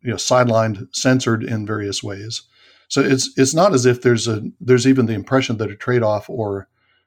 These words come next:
a debate is happening. It's been presented in moralistic terms. From the beginning, it's been presented in moralistic terms. It still is in terms of the vaccines. So I think that,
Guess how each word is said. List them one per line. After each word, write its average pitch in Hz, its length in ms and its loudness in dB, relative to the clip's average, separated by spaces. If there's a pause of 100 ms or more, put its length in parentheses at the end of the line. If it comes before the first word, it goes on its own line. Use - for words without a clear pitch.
(100)
a 120 100 0
debate 123 380 4
is 95 120 -6
happening. 104 480 -4
It's 98 140 -10
been 104 340 -6 (340)
presented 123 460 0
in 104 120 -2
moralistic 113 680 0
terms. 104 540 -8 (180)
From 143 180 4
the 117 80 2
beginning, 120 380 2
it's 98 100 -6
been 104 180 -6
presented 107 420 -4
in 101 60 -12
moralistic 104 480 -8
terms. 113 240 -4
It 131 120 -6
still 117 320 0
is 120 180 4
in 104 80 -4
terms 107 220 -6
of 101 40 -20
the 107 80 -8
vaccines. 104 680 -8 (280)
So 135 140 2
I 135 40 2
think 185 160 2
that, 190 180 2